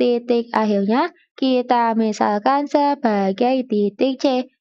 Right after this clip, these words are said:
Kita diminta menentukan jarak terdekat kapal sekarang dari pelabuhan. Artinya, kita akan menentukan jarak dari A C-nya. Oleh karena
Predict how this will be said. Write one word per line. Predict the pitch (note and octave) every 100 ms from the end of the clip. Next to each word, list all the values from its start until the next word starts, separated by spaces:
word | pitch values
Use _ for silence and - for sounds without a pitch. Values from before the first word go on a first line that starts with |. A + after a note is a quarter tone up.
| _
Kita | G#3+ G#3 G#3+ G#3+ G#3+
diminta | G#3+ G3+ G3 C4+ C#4+
menentukan | B3 A#3 B3 D4 D#4 D4+
jarak | D4 B3 A#3 A#3 A3
terdekat | A3 G#3 G3 B3 C#4 -
kapal | A#3+ A#3 A3 A3
sekarang | A#3 A#3 D4 D4 D4+ C#4+
dari | G#3+ F#3 G#3 B3+ B3
pelabuhan. | F#3+ F#3 F#3+ F#3+ C#4 C#4+ B3 _ _ _ -
Artinya, | G#3 G#3 G3+ G#3+ D4 - _ _
kita | B3 A3+ A#3+ B3+ B3
akan | B3 A#3 A#3
menentukan | A3 G3+ G3 B3+ D#4+ D#4+
jarak | - B3 G#3 G3 G3 G3 B3 C4+ C4+
dari | G#3+ G3+ F#3+ F#3+ A#3 B3 A#3+
A | - A#3+ A#3+
C-nya. | D4+ D4+ D4 A#3 - _ _ -
Oleh | G3 F#3+ G#3 C#4 C#4
karena | - C4+ D#4+ G4 C4+